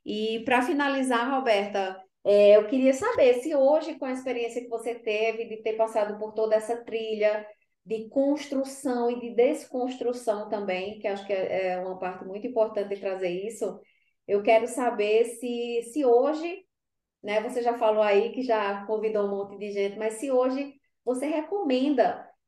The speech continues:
que outras pessoas invistam em, em processos de coaching, em processos de mentoria, em processos de autoconhecimento, se você realmente recomenda ou se ainda existe algum,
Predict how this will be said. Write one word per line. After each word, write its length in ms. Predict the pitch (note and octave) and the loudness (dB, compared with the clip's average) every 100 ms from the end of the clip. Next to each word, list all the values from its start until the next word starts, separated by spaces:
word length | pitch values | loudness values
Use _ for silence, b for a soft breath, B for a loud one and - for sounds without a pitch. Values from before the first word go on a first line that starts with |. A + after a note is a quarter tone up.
| _ | _
que 160 | B3+ B3 | 8 10
outras 440 | B3+ D#4+ D4 C#4 | 10 8 2 0
pessoas 680 | C4 B3+ B3+ A3+ A#3 A#3+ B3 | 0 0 2 4 6 4 0
invistam 960 | B3+ - A#3 B3+ C4 C4 C4 C4 C4 - _ _ - | -2 -2 -4 -4 -4 -2 0 0 -4 -16 _ _ -6
em, 420 | A3 A3 A3 A3+ | 0 2 2 -2
em 40 | A3+ | 0
processos 580 | A3 A3 A3+ A#3+ A#3+ | 0 4 4 2 -2
de 160 | G#3+ A3 | -8 -4
coaching, 420 | - A3+ A3+ A3 | 2 6 4 2
em 80 | G#3+ | -2
processos 460 | G#3+ G#3 A3 G#3 A3+ | -2 0 0 0 -4
de 80 | |
mentoria, 500 | A3 G#3+ A3 G#3 G#3 | -8 -4 -2 -2 -2
em 80 | G#3+ | -6
processos 500 | G#3+ G#3 G#3+ G3+ G#3 | -4 -2 0 -2 -2
de 120 | G#3+ | 2
autoconhecimento, 1300 | G#3+ G#3+ B3+ B3+ - A#3 A3 B3 G#3+ F#3+ G3 G3+ G#3 B B B _ | 4 6 4 0 -6 -4 -4 -4 -6 -6 -8 -8 -10 B B B _
se 120 | - A3+ | -8 0
você 260 | A#3 A#3 | 2 2
realmente 460 | C#4 A#3+ A#3 A3 C#4+ | 2 0 -2 -4 0
recomenda 920 | A3 A3 A3 G#3 G#3 A3 A3+ A#3 - _ | 0 2 -2 -2 -4 0 2 2 -4 _
ou 140 | G#3+ | -4
se 180 | A3 C4 | -2 0
ainda 520 | A#3 A3+ A#3+ C4 C4+ | 0 0 0 0 4
existe 560 | C4 B3 B3 A3+ A3+ A3+ | 4 4 0 -6 -6 2
algum, 880 | A3+ A3 G#3+ A3+ A3+ A3+ G#3+ G3+ | 4 4 2 0 0 0 -2 -6